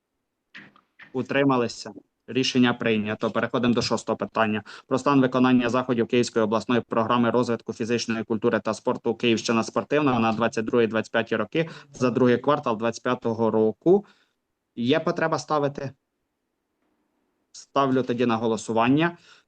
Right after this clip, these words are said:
Пропоную взяти до відома інформацію управління молоді та спорту Київської обласної державної адміністрації про стан виконання заходів Київської обласної програми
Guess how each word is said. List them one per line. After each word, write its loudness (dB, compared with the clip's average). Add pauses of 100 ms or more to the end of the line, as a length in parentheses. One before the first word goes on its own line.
Пропоную 2
взяти -2
до -2
відома -2
інформацію -2
управління 2
молоді 4
та -4
спорту -4
Київської 0
обласної 0
державної 0
адміністрації -2
про -6
стан -4
виконання 0
заходів -2
Київської 0
обласної -2
програми 0